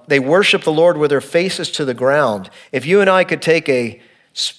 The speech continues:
uh, a time travel machine and go back and see this, we would go, <gasps> "Oh no, they're Muslims. What has happened here?" 'Cause that's what ha-, they put their face to the ground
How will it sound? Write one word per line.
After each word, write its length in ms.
uh, 560
a 40
time 280
travel 320
machine 340
and 120
go 100
back 320
and 80
see 240
this, 300
we 100
would 140
go, 200
<gasps> 380
"Oh 140
no, 180
they're 140
Muslims. 600
What 140
has 120
happened 400
here?" 280
'Cause 160
that's 240
what 120
ha-, 200
they 120
put 180
their 240
face 420
to 320
the 80
ground 580